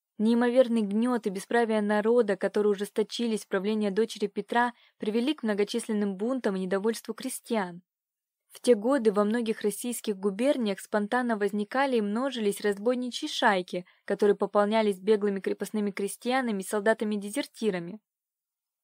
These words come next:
Атаманы бандитских отрядов требовали денег у помещиков, угрожая расправой. Разбойники, вышедшие из народа, жгли усадьбы, мучили и убивали людей –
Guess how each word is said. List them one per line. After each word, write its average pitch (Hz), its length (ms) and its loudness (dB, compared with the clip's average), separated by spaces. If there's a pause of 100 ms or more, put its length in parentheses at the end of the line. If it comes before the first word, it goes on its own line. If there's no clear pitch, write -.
(140)
Атаманы 240 600 4
бандитских 214 640 -2
отрядов 240 580 2
требовали 254 460 2
денег 254 440 0
у 196 60 0
помещиков, 214 760 -2
угрожая 214 480 4
расправой. 202 760 0 (720)
Разбойники, 220 720 2
вышедшие 214 540 -2
из 185 80 -8
народа, 214 440 4
жгли 196 300 -2
усадьбы, 214 560 2
мучили 208 400 -2
и 196 40 2
убивали 226 400 2
людей – 233 500 0